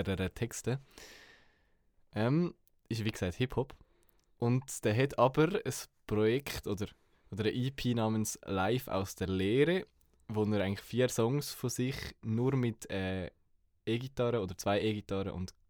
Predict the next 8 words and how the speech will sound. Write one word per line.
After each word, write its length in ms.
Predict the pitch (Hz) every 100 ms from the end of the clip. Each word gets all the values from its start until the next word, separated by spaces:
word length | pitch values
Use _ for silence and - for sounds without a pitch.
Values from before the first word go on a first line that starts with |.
| _
Gesang 380 | - 92 101 110
aufgenommen 440 | 110 - 104 95
hat. 160 | 90 - _ - _ _ _ _ _ -
Und 180 | 147 131
es 140 | 120 107
ist 80 | 104
einfach 220 | 92 - _ - -
wunderschön. 760 | 95 117 127 120 101 110 120